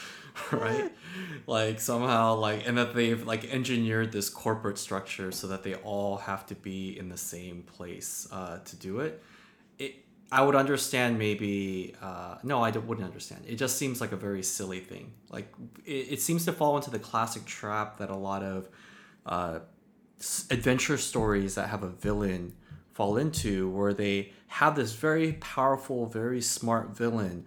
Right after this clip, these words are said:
but they, yet they do something incredibly stupid that allows for them to be vulnerable and exposed. Like the Death Star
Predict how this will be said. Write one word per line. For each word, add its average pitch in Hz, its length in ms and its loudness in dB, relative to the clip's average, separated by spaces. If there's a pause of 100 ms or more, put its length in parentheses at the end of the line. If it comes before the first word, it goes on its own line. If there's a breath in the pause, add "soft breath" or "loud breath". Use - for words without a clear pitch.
(180 loud breath)
but - 160 -4
they, 139 120 2
yet 143 320 4
they 117 100 2
do 113 240 -2
something 123 380 -4
incredibly 127 840 -2
stupid 104 880 -2
that 117 120 0
allows 104 480 -2
for - 160 -6
them 95 440 -2
to - 140 -14
be 98 320 -4
vulnerable 92 640 -4
and 101 100 -8
exposed. - 520 -6
Like 117 140 -4
the 117 80 -2
Death 127 340 -2
Star - 460 2